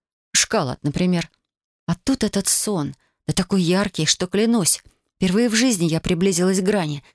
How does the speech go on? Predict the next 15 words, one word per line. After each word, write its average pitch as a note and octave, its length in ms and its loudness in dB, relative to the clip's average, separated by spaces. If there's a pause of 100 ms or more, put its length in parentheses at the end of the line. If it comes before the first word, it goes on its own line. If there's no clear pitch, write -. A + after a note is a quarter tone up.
(160)
и F3+ 80 0
даже F#3 320 0
услышала, F#3 460 -2
как - 180 -6
начали G#3 340 0
заряжать F#3+ 460 0
пушки - 280 -2
для F#3+ 160 0
праздничного G#3 560 0
салюта, A3 460 -2 (420)
которого A3 520 -2
не F3+ 180 0
случилось. - 640 -4 (800)
"Проклятый G3+ 760 0
будильник!" — E3+ 840 -2